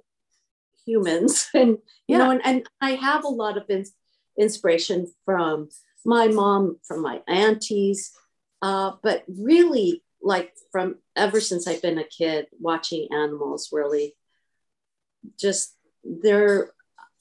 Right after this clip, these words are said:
Speaker 1: I love how they are with their babies.
Speaker 2: Mm. Yeah, just the, like,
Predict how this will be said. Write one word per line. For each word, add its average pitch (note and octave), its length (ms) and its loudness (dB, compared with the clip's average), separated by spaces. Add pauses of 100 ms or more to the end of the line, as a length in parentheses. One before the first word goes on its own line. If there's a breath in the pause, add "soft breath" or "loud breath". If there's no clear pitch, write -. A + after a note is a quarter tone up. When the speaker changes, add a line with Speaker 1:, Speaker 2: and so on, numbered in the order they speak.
(640)
Speaker 1:
I G3 120 2
love A3+ 400 0
how F3+ 240 -8
they D#3 200 -4
are D3+ 400 -4 (160)
with D#3+ 240 -4 (100)
their D3 220 -2
babies. C#3+ 800 -6 (160)
Speaker 2:
Mm. G3+ 760 -2 (560)
Yeah, G#3+ 380 0
just A3+ 320 -4
the, A3 320 4
like, F#3+ 340 -6